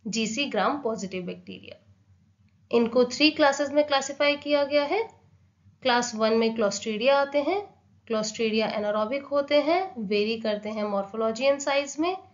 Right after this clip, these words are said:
and इनमें से कुछ organisms endospore प्रोड्यूस करते हैं, while others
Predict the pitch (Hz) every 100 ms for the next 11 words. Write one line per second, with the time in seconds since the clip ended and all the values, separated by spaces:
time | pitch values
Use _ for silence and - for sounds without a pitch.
0 | _ _ - 240 277 294 311 320 339 320
1 | 277 240 220 220 233 233 - 214 226 247
2 | 277 277 277 262 277 - 277 269 311 440
3 | 320 233 240 - 214 247 311